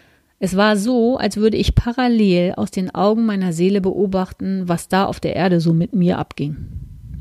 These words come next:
Ich saß mit einer Kollegin auf der Terrasse des Beach-Restaurants und schaute auf das blaue Meer und die untergehende Sonne.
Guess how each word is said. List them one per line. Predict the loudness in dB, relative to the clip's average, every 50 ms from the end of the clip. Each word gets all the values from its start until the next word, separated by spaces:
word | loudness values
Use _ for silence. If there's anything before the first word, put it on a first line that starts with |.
| -8 -4
Ich | -4 0 2
saß | 2 2 4 4
mit | 2 0 0
einer | -2 -2 -4 -2
Kollegin | -2 0 0 2 2 0 -2 -4
auf | -4
der | -4 -4 -4
Terrasse | -4 -4 -2 -2 -2 -2 -2 -2 -4
des | -4 -4 -2
Beach-Restaurants | 0 0 0 0 0 0 0 0 0 0 -2 -4 -2 -2 0 0 0 -2 -4 -6 -10 -8
und | -6 -4 -4
schaute | -4 -4 -4 -2 0 0 0 0 -4 -8
auf | -8 -8
das | -10 -8 -6
blaue | -2 0 2 4 4 4 2
Meer | 2 2 2 2 0 0 0
und | -2 -4 -4
die | -4 -4
untergehende | -2 -2 -2 -2 0 -2 -2 -2 -2 -4
Sonne. | -4 -6 -6 -6 -8